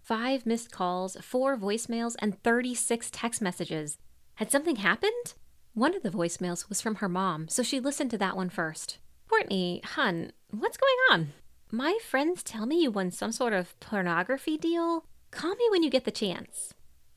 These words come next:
"What?" Courtney said out loud. She'd forgotten all about entering the stupid Pleasure Temple contest, and for some reason it just didn't click with her mother's voicemail. Only when she listened to her best friend Claire's voicemail,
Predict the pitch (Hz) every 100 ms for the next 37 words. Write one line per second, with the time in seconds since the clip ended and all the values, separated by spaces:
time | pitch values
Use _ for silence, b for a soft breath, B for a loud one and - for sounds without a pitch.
0 | - - 170 277 640 - - - - -
1 | 185 - 185 175 180 170 170 214 - -
2 | - - 320 - 269 220 214 180 - 214
3 | 226 240 220 - 185 190 170 170 - 202
4 | 185 196 185 180 208 202 185 165 170 165
5 | 160 - - 226 226 262 240 269 277 233
6 | 220 - 233 233 202 - - 320 185 185
7 | 165 170 175 - 202 226 165 151 151 -
8 | - - - - 240 294 330 285 - 208
9 | 208 202 202 185 185 247 - 220 202 190
10 | 202 240 269 - 160 165 165 156 160